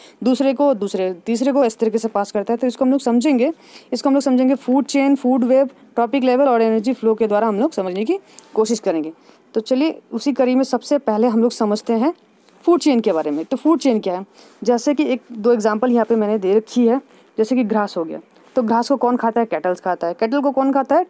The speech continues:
Tiger। तो ये एक तरीके का chain बन गया, इस chain को हम लोग food chain कहते हैं। एक और example देखिए, Grass हो गया, Grass को कौन खाएगा? Grasshopper। Grasshopper को कौन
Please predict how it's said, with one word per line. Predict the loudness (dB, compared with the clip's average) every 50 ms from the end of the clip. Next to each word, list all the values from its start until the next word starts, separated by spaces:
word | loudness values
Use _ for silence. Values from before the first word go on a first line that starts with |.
| _ _ _
Tiger। | 0 0 0 0 -2 -4 -6 -8 -14 -20 -20 -20 -6 -2
तो | 2
ये | 4 4 4 4
एक | 2 0
तरीके | 0 0 0 0 2 0
का | 0 0
chain | 2 2 2 4 4 4
बन | 2 0
गया, | 0 -2 -2 0
इस | -2 -2 -2 0
chain | 0 0 2
को | 2
हम | 2 2
लोग | 2 0
food | 0 -2 -2 -2
chain | -2 -4 -4
कहते | -2 -4 -4 -4 -4
हैं। | -8 -6 -6
एक | -4 0 0
और | 2 2
example | 2 0 -2 -2 -2 -2 -4 -4
देखिए, | -4 -6 -8 -10 -12 -14 -18 -20 -20 _ _ _ -2
Grass | 0 2 2 2 2 2 0
हो | 0 2
गया, | 2 0 0 0
Grass | 0 0 0 0 0
को | -2 -2
कौन | 0 0 0 0
खाएगा? | 0 2 2 2 2
Grasshopper। | 0 0 -2 -2 -4 -4 -4 -4 -4 -2
Grasshopper | 0 -2 0 0 0 -2 0 0
को | 0 0
कौन | 0 0 0 -2